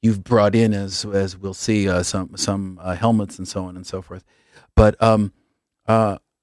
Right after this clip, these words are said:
uh, why do you think it's important, just in general, for people to understand history? And does New Haven, as a city with world, ju-, just give me, um, you know, thirty seconds of your take. To, are we using our resources or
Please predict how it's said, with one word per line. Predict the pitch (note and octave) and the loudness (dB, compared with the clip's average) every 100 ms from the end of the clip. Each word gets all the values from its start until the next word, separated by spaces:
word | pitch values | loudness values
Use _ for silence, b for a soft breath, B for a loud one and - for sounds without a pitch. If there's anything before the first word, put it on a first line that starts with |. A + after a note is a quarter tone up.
| _ _ | _ _
uh, | A2 G#2 G2+ G2+ - _ _ _ _ _ _ _ _ _ _ - | 0 2 2 0 -4 _ _ _ _ _ _ _ _ _ _ 0
why | A2+ C3+ E3 | 4 4 4
do | D#3+ | 2
you | D#3 | 0
think | - B2+ | 2 0
it's | A#2 - | 0 -2
important, | G#2 - A2 F#2 F#2 - | -2 0 0 -2 -14 -6
just | B2 A2+ A2 | -4 -2 0
in | G#2 | -2
general, | F2 A#2 G#2 G#2+ F#2 | 0 0 0 -2 -4
for | - F#2 | -6 -6
people | - G#2 F#2+ | -4 -4 -6
to | - F#2 F2+ - _ _ - | -4 -4 -4 -8 _ _ -2
understand | A2 G#2 - G2+ G2 | 0 0 0 0 2
history? | A#2+ A2 - G2+ | 0 0 2 2
And | F#2+ | 2
does | F#2 G2 - | 2 0 2
New | G#2+ | 0
Haven, | A2 B2+ A#2 G2+ F#2+ b b | 4 4 4 0 -4 b b
as | G#2+ A2 G#2+ | 2 2 2
a | |
city | - - A#2 F#2+ F2 _ _ - | 4 4 4 0 -6 _ _ 0
with | A2 | 2
world, | G2 G#2+ A2+ - | 4 4 2 -2
ju-, | A#2+ | -4
just | G#2+ C3 - | 0 0 2
give | A#2+ | 2
me, | A2 G#2 G2+ - _ _ _ | 2 2 0 -6 _ _ _
um, | G2 F#2+ F#2 F#2 F#2 - | -2 0 -2 -6 -10 -8
you | G#2 | -2
know, | G2 | -2
thirty | - A#2+ A2 | 2 2 2
seconds | - G2 - F2+ | 2 2 0 -2
of | G2 | -4
your | F#2 F#2+ | -2 -4
take. | F#2 - G2 - | -2 0 0 0
To, | A2+ G2 b b | -2 -4 b b
are | G#2+ | 2
we | A2 C3 | 4 6
using | B2 C3 B2 B2+ A2 | 6 6 6 4 4
our | G#2+ G2+ | 2 2
resources | A#2 B2 A#2+ A2 - G#2+ G2 G2 | 2 4 4 2 2 -2 -2 -2
or | F#2 F2 | -2 -4